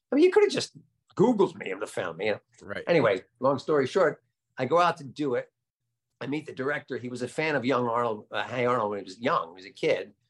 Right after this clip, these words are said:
Speaker 1: He's, like, happy to meet me. I'm like, "What?" I had, like, three lines of the movie thing. But, uh, it was, it was good. I, I just wanted to do it.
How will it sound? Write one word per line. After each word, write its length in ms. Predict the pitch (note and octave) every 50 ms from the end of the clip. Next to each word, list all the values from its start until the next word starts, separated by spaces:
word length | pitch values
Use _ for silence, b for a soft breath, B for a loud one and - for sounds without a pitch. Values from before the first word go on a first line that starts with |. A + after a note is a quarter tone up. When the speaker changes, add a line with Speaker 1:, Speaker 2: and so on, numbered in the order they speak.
| _ _
Speaker 1:
He's, 140 | D3+ C3+ D3
like, 100 | C#3 A#2+
happy 240 | C3 C3+ C#3+ D3
to 80 | B2 A2
meet 260 | G#2 B2 F3+ G#3 -
me. 60 | -
I'm 80 | F2+ F#2+
like, 180 | A2+ A2+ G#2+ - _
"What?" 200 | - - - - _ - - - _
I 60 | D3+
had, 60 | D#3
like, 140 | E3+ F3 E3+
three 160 | - G3+ C#4+
lines 220 | C4+ A#3 F#3 F#3+ C#3+
of 40 | D3
the 60 | F3+
movie 240 | G3 G3 D#3 G2 F#2
thing. 140 | - - - _ _ _ _ _ _ _ _ _ _ _ _ _ _ -
But, 240 | C3+ C3+ C3 - -
uh, 140 | D#3+ D3 D3
it 60 | F3 E3+
was, 300 | E3+ F3 D3+ - - - _ _ _ _ _ _ _ _ _ _ _ _ _ _ _ _ _ _ _ _ _
it 60 | E3
was 140 | E3+ F#3 F3+
good. 360 | - E3 A#2+ - F#2+ A#2 A2 -
I, 160 | C#3+ C#3 C3+ - -
I 60 | D3
just 240 | D3 - G3 - G#3
wanted 200 | G3+ G3 E3+ C#3+
to 80 | C3+
do 200 | A#2 - F#2 D#2
it. 80 | -